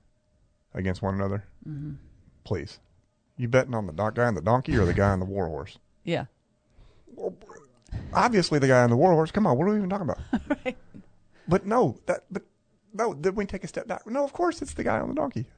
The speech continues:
Speaker 2: Mm-hmm.
Speaker 1: I mean, that's, like, that's the perfect, that's the perfect distillation of these are the things, these are the values of the empire. I, and I, I just love that empire versus kingdom
Speaker 2: Yeah.
Speaker 1: dichotomy.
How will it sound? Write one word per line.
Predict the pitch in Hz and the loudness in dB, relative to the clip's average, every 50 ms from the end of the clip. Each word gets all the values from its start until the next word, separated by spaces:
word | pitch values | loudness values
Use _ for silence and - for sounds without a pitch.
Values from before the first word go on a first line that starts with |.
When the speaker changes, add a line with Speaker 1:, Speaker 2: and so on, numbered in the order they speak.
| _ - | _ -12
Speaker 2:
Mm-hmm. | 156 156 147 151 165 156 - _ _ _ _ _ _ _ _ _ _ _ _ _ _ _ - _ _ _ - | -10 -10 -8 -10 -12 -12 -16 _ _ _ _ _ _ _ _ _ _ _ _ _ _ _ -20 _ _ _ -6
Speaker 1:
I | - | -6
mean, | 233 254 247 | -6 -6 -6
that's, | 233 233 240 - - - - - | -8 -10 -10 -12 -12 -14 -12 -12
like, | - 226 226 _ _ | -12 -12 -12 _ _
that's | - 214 - - - | -14 -12 -12 -12 -12
the | 233 226 202 - _ | -10 -12 -12 -10 _
perfect, | - - - 180 - - 196 185 - - - _ _ _ _ _ _ _ _ | -14 -12 -12 -10 -8 -8 -8 -8 -10 -16 -20 _ _ _ _ _ _ _ _
that's | - - - | -20 -16 -14
the | - 156 | -16 -16
perfect | - - 160 170 175 170 - 127 | -8 -6 -6 -6 -6 -8 -8 -8
distillation | 135 139 - - - 120 123 117 117 117 - - 76 98 - _ _ - | -8 -8 -6 -6 -8 -4 -2 -2 -2 -2 -4 -8 -10 -10 -14 _ _ -6
of | 107 90 82 90 - _ _ _ _ _ _ _ _ _ _ _ - | -6 -6 -6 -8 -12 _ _ _ _ _ _ _ _ _ _ _ -6
these | 120 131 127 135 | -6 -6 -6 -8
are | 127 | -10
the | 113 107 | -10 -8
things, | 107 107 107 104 98 85 | -6 -4 -4 -4 -6 -6
these | - 98 117 110 104 | -4 -4 -4 -4 -4
are | |
the | 95 90 | -4 -4
values | 87 90 90 87 87 98 - | -2 -2 -4 -4 -6 -8 -12
of | 80 - | -14 -16
the | - - - 98 | -14 -12 -10 -10
empire. | 101 98 - - 95 92 87 90 - - _ _ _ - | -10 -8 -8 -6 -6 -6 -6 -10 -12 -18 _ _ _ -8
I, | 104 | -8
and | - - 107 101 | -6 -4 -4 -2
I, | 95 90 - - - | -2 -4 -4 -8 -10
I | 90 | -10
just | 90 92 110 | -10 -8 -4
love | 92 90 85 85 | -4 -4 -4 -4
that | 80 78 - - | -6 -10 -10 -10
empire | - 90 82 - - - 85 | -12 -12 -10 -8 -8 -8 -8
versus | 87 80 - - - - | -8 -12 -14 -16 -16 -16
kingdom | - - - - - 71 - - - - | -16 -16 -16 -16 -18 -18 -20 -20 -16 -10
Speaker 2:
Yeah. | 123 143 104 - | -8 -8 -6 -6
Speaker 1:
dichotomy. | - 85 - - 76 67 64 - - - | -8 -10 -8 -10 -10 -10 -10 -12 -16 -18